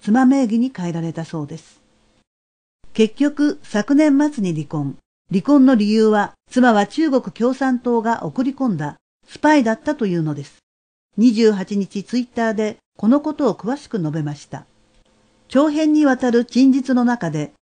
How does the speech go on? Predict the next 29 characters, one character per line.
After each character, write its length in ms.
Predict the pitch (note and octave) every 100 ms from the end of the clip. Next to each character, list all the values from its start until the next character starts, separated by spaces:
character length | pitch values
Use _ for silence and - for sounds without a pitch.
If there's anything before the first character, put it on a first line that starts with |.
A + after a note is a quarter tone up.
| _
元 280 | F#3+ - G3+
妻 260 | - B3 G#3+
の 160 | F3+
郭 340 | - C#4 A#3 -
英 140 | B3+
華 160 | A#3+ E3
が 220 | D3+ D3+ _ -
共 180 | A#3
産 240 | B3 B3+ A#3+
党 220 | B3 A#3+
の 160 | A3+ A#3
工 180 | B3
作 320 | C4 C#4+ C#4+ C4
員 160 | G#3+
で 100 | F3+
あ 120 | F#3+
る 160 | E3 - _ _ -
数 220 | B3+ A#3+
々 220 | A#3 G3
の 100 | F#3
証 240 | - A3+ B3+
拠 160 | B3+
を 80 | A#3+
羅 100 | F3+
列。 380 | D#3+ - C#3+ - _ _ _ _ _
例 260 | F#3+ F#3+ C4+
え 40 |
ば、 240 | F#3+ E3+ -
優 60 | -